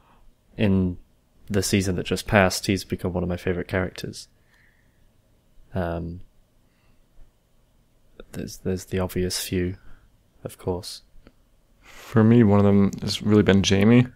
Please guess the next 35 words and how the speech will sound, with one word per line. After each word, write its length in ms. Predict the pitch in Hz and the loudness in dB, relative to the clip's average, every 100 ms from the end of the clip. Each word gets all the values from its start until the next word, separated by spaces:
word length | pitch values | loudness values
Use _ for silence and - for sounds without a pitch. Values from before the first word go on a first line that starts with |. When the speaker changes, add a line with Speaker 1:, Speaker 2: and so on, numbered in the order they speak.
| _ _ _ _ _ | _ _ _ _ _
Speaker 1:
Oh, 100 | 101 | -2
yeah, 200 | 90 90 | -2 -2
Speaker 2:
But 140 | 107 107 | -2 6
Speaker 1:
Jaime. 260 | 120 123 | 8 10
Speaker 2:
Jaime 60 | 117 | 8
went 280 | 101 107 - | 8 6 4
from 240 | - 101 | 2 4
being, 240 | 98 101 95 | 6 4 4
like, 180 | 95 - | 2 2
the 120 | 98 | 0
hated, 580 | - 104 104 104 95 98 _ - _ _ _ - | 4 4 8 8 6 -6 _ -20 _ _ _ 2
"Wow, 240 | 95 101 | 6 6
this 120 | 98 | 4
character 300 | - 104 - | 4 2 2
sucks," 480 | - - 107 - - - _ _ _ _ _ _ - | 0 2 2 0 -10 -14 _ _ _ _ _ _ 0
to 380 | 113 104 98 - | 4 4 4 4
as 400 | 98 92 - - - 98 | 2 2 -4 -6 -8 -8
season 360 | - 139 131 101 | 0 0 2 2
three, 220 | 107 104 | 4 6
I 40 | |
think, 200 | 101 101 | 6 2
is 80 | 98 | 4
where 120 | 101 | 4
you 140 | 101 95 | 4 8
really 180 | 107 101 | 8 8
started 260 | 107 98 | 8 6
kinda 200 | 110 95 | 4 2
caring 300 | - 98 95 | 2 4 4
for 120 | - 98 | 2 2
him. 100 | 101 | 2
You 120 | 101 | 2
learn 180 | 104 101 | 2 2
about 200 | 98 101 | 0 0
the 80 | |
whole, 300 | 101 101 95 | 0 2 0